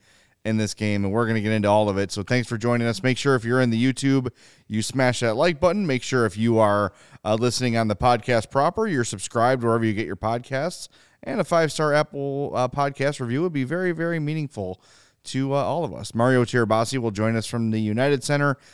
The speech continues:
in a little bit, but a ton to get to. Uh, we're gonna recap the scoring here in a bit, but where do, where do we begin? I think, you know, the story of the game is the second period where the Hawks were shorthanded for literally half of the period,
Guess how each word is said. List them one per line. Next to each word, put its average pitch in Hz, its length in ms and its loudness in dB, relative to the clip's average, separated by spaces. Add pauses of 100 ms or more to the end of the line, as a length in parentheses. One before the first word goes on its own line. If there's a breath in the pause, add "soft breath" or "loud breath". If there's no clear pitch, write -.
(320 soft breath)
in 110 120 -2
a 104 60 -4
little 113 160 0
bit, 117 300 0
but 107 100 -2
a 101 40 -4
ton 135 320 -2
to 143 40 -2
get 127 280 0
to. 135 440 0 (400 soft breath)
Uh, 104 180 -2
we're 113 140 0
gonna 113 140 0
recap 120 360 -2
the 110 80 -6
scoring 120 380 -2
here 117 160 0
in 110 60 0
a 104 60 0
bit, 113 280 0
but 107 80 -4
where 101 160 -4
do, 233 80 -4
where 120 180 -4
do 175 60 -2
we 220 120 -4
begin? 123 420 -2
I 117 100 0
think, 165 320 -4 (460 soft breath)
you 127 100 0
know, 135 60 2
the 120 100 0
story 180 400 2
of 147 120 2
the 117 60 0
game 123 680 0 (380)
is 131 300 4
the 113 60 -4
second 135 360 0
period 120 420 2
where 113 140 0
the 104 100 0
Hawks 135 320 -2
were 123 80 -2
shorthanded 123 640 -2 (280 soft breath)
for 135 260 2
literally 214 640 0
half 147 280 -2
of 156 140 -8
the 139 100 -4
period, 104 600 -2